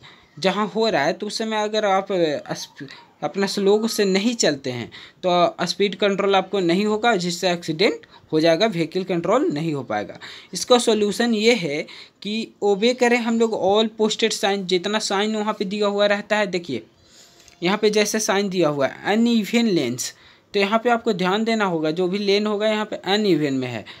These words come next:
ठीक है। तो जैसा कि देख रहे होंगे इधर वाला ऊंचा, इधर वाला नीचा, इस टाइप में हो सकता है कभी-कभी लेन, तो यहाँ पे प्रॉब्लम हो सकती है। तो इस टाइप में आप लोग हमेशा साइन को ध्यान देते रहें। काउएशन साइन भी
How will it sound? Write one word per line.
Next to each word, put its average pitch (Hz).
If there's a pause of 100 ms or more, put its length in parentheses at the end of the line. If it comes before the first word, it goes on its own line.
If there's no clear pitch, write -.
(140)
ठीक 208
है। 277 (400)
तो 170
जैसा 185
कि 208
देख 208
रहे 214
होंगे 202
इधर 196
वाला 190
ऊंचा, 190
इधर 185
वाला 190
नीचा, 185
इस -
टाइप 202
में 208
हो 202
सकता 202
है 202
कभी-कभी 196
लेन, 196 (380)
तो 208
यहाँ 208
पे 254
प्रॉब्लम 226
हो 180
सकती 139
है। 135
तो 180
इस 185
टाइप 226
में 233
आप 220
लोग 220
हमेशा 226
साइन 226
को 226
ध्यान 214
देते 214
रहें। 247
काउएशन 196
साइन 233
भी 240